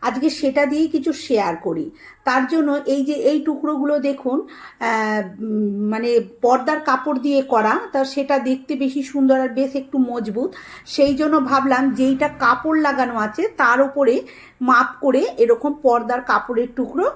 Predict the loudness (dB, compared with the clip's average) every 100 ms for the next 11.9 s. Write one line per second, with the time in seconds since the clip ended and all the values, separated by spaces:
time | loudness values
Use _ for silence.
0 | -6 -14 -4 -2 -2 2 2 4 2 2
1 | 0 -2 0 2 2 4 2 4 6 4
2 | 2 0 0 0 0 0 0 2 4 2
3 | 0 -14 -8 -4 -4 0 2 2 0 0
4 | 0 -2 -2 2 2 2 0 0 0 -2
5 | 0 -4 -2 -4 0 2 2 0 -2 0
6 | -2 -2 -2 0 0 -2 -2 -2 -4 -2
7 | -2 2 4 4 2 -4 -6 -16 -20 -12
8 | 0 0 2 2 2 2 0 2 0 0
9 | 0 0 2 2 2 0 -4 -2 0 0
10 | 0 4 4 4 4 4 4 -4 -20 -2
11 | -2 0 -2 2 2 2 2 4 4